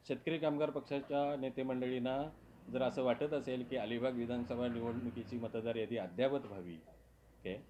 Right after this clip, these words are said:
तर त्यांनी फक्त आवास, मापगाव, सातिर्जे, बेलोशी अशा काँग्रेसच्या ताब्यात असलेल्या पंचायतीपुरतं न करता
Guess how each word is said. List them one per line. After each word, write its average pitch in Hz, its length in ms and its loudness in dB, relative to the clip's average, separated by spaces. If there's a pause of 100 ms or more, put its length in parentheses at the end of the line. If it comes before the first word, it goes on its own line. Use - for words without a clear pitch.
(180)
तर 190 60 -6
त्यांनी 202 220 -2
फक्त 190 260 -2
आवास, 156 580 8 (200)
मापगाव, 123 600 6
सातिर्जे, 113 680 -2 (440)
बेलोशी 123 600 2 (380)
अशा 151 160 -2
काँग्रेसच्या 160 480 2
ताब्यात 180 320 4
असलेल्या 202 360 -2
पंचायतीपुरतं 214 680 0
न 185 100 8
करता 123 400 2